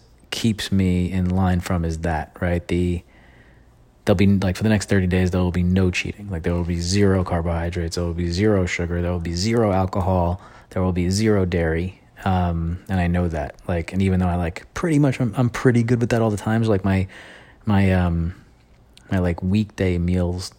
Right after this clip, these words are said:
meals plans, like, don't have to change that much at all, which is really good. It makes for a nice, easy transition. It's just, I'm a little more rigid at the, at the margins, right? It's like, just no.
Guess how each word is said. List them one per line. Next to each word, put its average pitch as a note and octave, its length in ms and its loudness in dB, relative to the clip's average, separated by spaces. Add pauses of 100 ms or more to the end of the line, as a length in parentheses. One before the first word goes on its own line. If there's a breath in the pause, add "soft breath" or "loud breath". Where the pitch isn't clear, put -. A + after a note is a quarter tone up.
(120)
meals F#2+ 560 0 (400)
plans, F2+ 480 0
like, F2+ 180 -4
don't G2+ 200 -2
have - 180 -6
to - 80 -6
change F2 400 -2
that E2+ 240 -4
much E2+ 240 -4
at F2 80 -6
all, F2 180 -2
which E2+ 160 -8
is E2+ 100 -8
really E2 240 -2
good. E2 280 -2
It - 20 -6
makes D#2+ 180 -6
for D#2+ 120 -8
a - 20 -6
nice, F2 260 -4
easy E2+ 220 -4
transition. E2 640 -4 (460 loud breath)
It's F#2+ 160 0
just, F2 180 -2
I'm E2 120 0
a E2 60 -2
little E2+ 260 -2
more E2 180 -2
rigid E2+ 340 -2
at D#2+ 140 -6
the, E2+ 80 -4 (100)
at F#2 140 -6
the - 80 -6
margins, D#2+ 720 -6
right? D2 260 -6 (140)
It's - 100 -10
like, D#2+ 180 -6
just - 240 -10 (140)
no. E2+ 420 -4